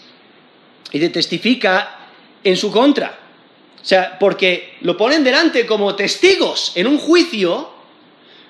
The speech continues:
Muchos in-, intentan, eh, desacreditar los testimonios, pero de repente se les presenta aquí todas estas,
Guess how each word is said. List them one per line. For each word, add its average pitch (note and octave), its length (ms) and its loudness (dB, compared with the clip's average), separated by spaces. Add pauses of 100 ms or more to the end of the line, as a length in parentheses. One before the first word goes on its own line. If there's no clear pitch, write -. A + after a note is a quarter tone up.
Muchos G3 480 -4
in-, E3+ 220 -4
intentan, E3 580 -4 (360)
eh, C#3+ 500 -6 (720)
desacreditar D#3+ 840 -4
los E3+ 240 -6
testimonios, F#3+ 640 -6
pero C3 160 -8
de C3 80 -8
repente C#3 420 -8
se C3+ 140 -8
les A#2 100 -12
presenta B2+ 640 -10
aquí B2 300 -8
todas D3 280 -8
estas, E3 260 -10